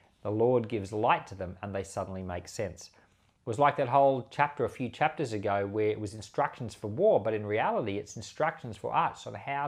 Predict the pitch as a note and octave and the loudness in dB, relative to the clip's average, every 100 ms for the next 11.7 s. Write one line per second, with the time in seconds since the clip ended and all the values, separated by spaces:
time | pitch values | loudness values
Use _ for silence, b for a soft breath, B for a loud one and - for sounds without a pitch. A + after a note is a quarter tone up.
0 | C#3+ C#3 C3+ C3 B B B B - C#3+ | -4 -2 -2 -4 B B B B 4 6
1 | D#3+ E3 F3 F3+ - - F#3 - - b | 6 2 2 0 4 4 4 0 -14 b
2 | b b b - C3+ C#3 - - D#3 D#3+ | b b b -8 0 2 0 4 6 6
3 | D3 C#3 - A2+ G#2+ G#2 b b b - | 2 -4 -2 -4 -4 -8 b b b -4
4 | G#2+ G2+ G#2+ A#2 - F2+ F2 _ _ _ | -2 2 4 4 2 -4 -4 _ _ _
5 | _ _ _ _ _ - - _ - G#2+ | _ _ _ _ _ -20 -20 _ -12 -2
6 | B2+ A#2+ - F3+ G3+ A#2 G#2 - A2+ B2+ | 2 2 4 2 2 -2 -4 -2 -2 -2
7 | B2+ A2 G#2+ G#2 B2 D#3+ C3 C3 D3+ F3+ | -2 0 2 4 4 4 2 0 -2 -6
8 | F#3+ - _ - F#2+ F#2+ F#2+ - _ - | -8 -12 _ -4 -2 -2 -4 -14 _ -6
9 | D#3+ E2+ C#2 b b b G2+ A2+ D3 C3+ | -4 -4 -6 b b b -6 4 6 6
10 | - F#3 E3 B2 C#3 _ _ C3+ D#3 F#3+ | 0 -2 0 -2 -2 _ _ 0 4 4
11 | G#3+ D#3+ A2+ G#2 - G#2 D#2+ | 4 4 4 2 -6 -6 -6